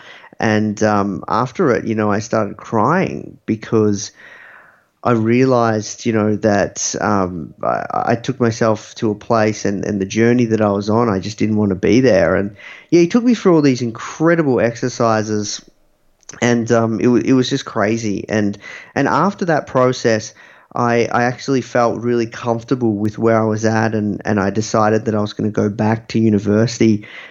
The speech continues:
and study marketing. And that kinda took me down this path of, of, you know, reading The Four-Hour Work Week, um, you know,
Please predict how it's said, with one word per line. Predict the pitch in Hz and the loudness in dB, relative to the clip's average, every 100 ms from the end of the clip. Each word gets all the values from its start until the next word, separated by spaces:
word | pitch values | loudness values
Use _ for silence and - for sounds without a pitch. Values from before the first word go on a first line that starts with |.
| - | -4
and | 104 | -2
study | 104 117 110 | -2 0 0
marketing. | 104 104 113 123 139 110 | 2 2 0 -2 -2 0
And | 104 | 0
that | 143 - | -2 0
kinda | 285 | 0
took | - 175 | 0 0
me | 147 | 0
down | 131 120 | 0 -2
this | 113 - | -4 -8
path | - 127 226 131 - | -6 -2 0 -2 -2
of, | 117 110 - - | -2 -4 -12 -6
of, | 113 107 104 _ - - - - | -2 -2 -4 _ -20 -20 -16 -4
you | 117 | -2
know, | |
reading | 104 113 117 117 | 2 2 2 -2
The | 110 | -4
Four-Hour | - 120 117 120 | 0 2 4 4
Work | 120 113 - | 4 2 0
Week, | 107 101 98 101 - | -2 0 -4 -8 -10
um, | - 95 95 101 | -4 -2 0 -2
you | 98 | -2
know, | 90 | -2